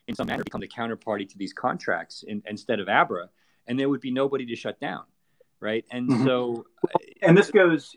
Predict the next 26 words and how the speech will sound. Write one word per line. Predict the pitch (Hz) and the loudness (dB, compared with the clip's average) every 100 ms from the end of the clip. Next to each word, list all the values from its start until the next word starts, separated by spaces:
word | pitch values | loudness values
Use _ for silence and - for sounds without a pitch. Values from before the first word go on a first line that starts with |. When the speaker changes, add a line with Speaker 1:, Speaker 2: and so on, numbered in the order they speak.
| 175 | -6
Speaker 2:
you | 147 | -4
know, | |
right, | 135 160 170 | 0 0 0
right | 160 170 160 | -2 -4 -2
now, | 156 147 | 0 0
I | 131 | 0
think | - 135 - _ _ _ _ _ _ | -4 -14 -16 _ _ _ _ _ _
this | 151 147 - | -10 -10 -6
might | 151 - | -8 -6
be | |
the, | 131 127 120 | -8 -8 -12
the, | - 127 120 117 | -12 -10 -10 -12
the | 123 | -14
next | 131 127 - | -8 -10 -10
hop | - 135 226 _ _ _ - | -6 -6 -6 _ _ _ -14
to | 131 120 135 | -10 -10 -6
actually | 135 - 139 117 | -6 -6 -10 -12
decentralizing | 113 139 117 131 117 117 110 113 107 107 107 _ | -12 -14 -14 -8 -4 -4 -4 -10 -12 -14 -16 _
financial | - 117 110 - | -12 -12 -12 -8
services | 120 110 117 | -8 -8 -10
investments | 107 107 127 127 139 113 - | -12 0 2 2 -2 -8 -8
in, | 113 110 | -10 -10
in, | 120 113 107 - | -10 -8 -6 -4
in | 113 107 113 | -4 -6 -4
actual | 127 117 - 104 | -2 -4 -6 -10
securities, | - - 135 117 101 107 | -6 2 2 2 -4 -16